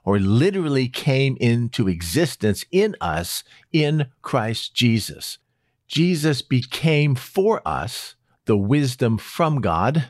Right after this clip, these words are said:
the righteousness of God,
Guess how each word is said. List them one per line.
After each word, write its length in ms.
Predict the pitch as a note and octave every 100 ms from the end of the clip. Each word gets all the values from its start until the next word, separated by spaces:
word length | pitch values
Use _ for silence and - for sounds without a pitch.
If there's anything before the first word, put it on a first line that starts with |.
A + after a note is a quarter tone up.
| _ _ _ _ _
the 140 | A2+
righteousness 1000 | G#2 F2+ B2+ C#3+ - A#2+ - G#2+ G2+ - - -
of 280 | F3 G#3+ C3
God, 540 | F#2+ C#2+ D2+ G#2+ B2+